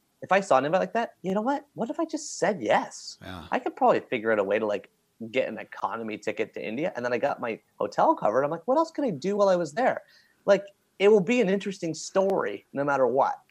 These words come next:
Speaker 1: if I said, if I just say yes. And I certainly will learn things that I can apply elsewhere.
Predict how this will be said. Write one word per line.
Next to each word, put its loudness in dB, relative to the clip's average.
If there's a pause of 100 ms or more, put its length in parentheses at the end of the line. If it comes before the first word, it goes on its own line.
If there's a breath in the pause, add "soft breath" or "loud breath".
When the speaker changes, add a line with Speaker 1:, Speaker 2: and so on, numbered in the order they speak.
(140)
Speaker 1:
if -8
I 0
said, -4 (100)
if -4
I 0
just -6
say -4
yes. -8 (380 soft breath)
And -6
I 0
certainly -2
will -2
learn -2
things -6
that -2
I -4
can -6
apply -2
elsewhere. -10